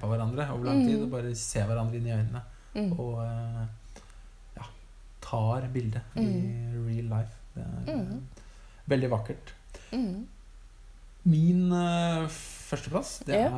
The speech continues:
Speaker 1: er, eh, en kjærlighetshistorie.
Speaker 2: Ja.
Speaker 1: Roy Anderssons film fra
Speaker 2: Den,
Speaker 1: nitten sytti.
Speaker 2: eh, vurderte jeg å ha på min liste også.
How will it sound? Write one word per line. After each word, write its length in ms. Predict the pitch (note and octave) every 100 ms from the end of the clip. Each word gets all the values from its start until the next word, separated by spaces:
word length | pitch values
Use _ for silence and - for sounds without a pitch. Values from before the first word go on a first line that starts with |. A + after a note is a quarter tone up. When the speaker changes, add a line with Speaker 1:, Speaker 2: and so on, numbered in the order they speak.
| C3
Speaker 1:
er, 120 | C3
eh, 420 | C3 C3 C3+ B2+
en 140 | B2+ B2
kjærlighetshistorie. 760 | B2+ G#2+ G#2+ - A2 A2+ E3 - - - -
Speaker 2:
Ja. 760 | - - - - - - - -
Speaker 1:
Roy 140 | B2 B2+
Anderssons 720 | A#2+ A#2 A2 B2 C#3 - -
film 240 | - C#3+ F3 -
fra 160 | - C3+
Speaker 2:
Den, 200 | F#3 F#3
Speaker 1:
nitten 40 | F#3
sytti. 280 | F#3+ F3+ - F#3+ G#3+ A3
Speaker 2:
eh, 60 |
vurderte 260 | F#3 F3 F3
jeg 100 | D3+
å 60 | D#3
ha 60 | D#3 -
på 20 |
min 160 | C#3+ C#3 -
liste 260 | D3+ -
også. 280 | D3+ C#3+ -